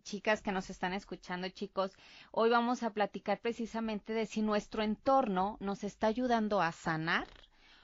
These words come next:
o nos está intoxicando. Y bueno, Sandy habla precioso de todos estos temas, pero hoy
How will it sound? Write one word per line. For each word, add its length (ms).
o 260
nos 280
está 260
intoxicando. 880
Y 60
bueno, 280
Sandy 640
habla 360
precioso 1040
de 340
todos 300
estos 380
temas, 420
pero 220
hoy 180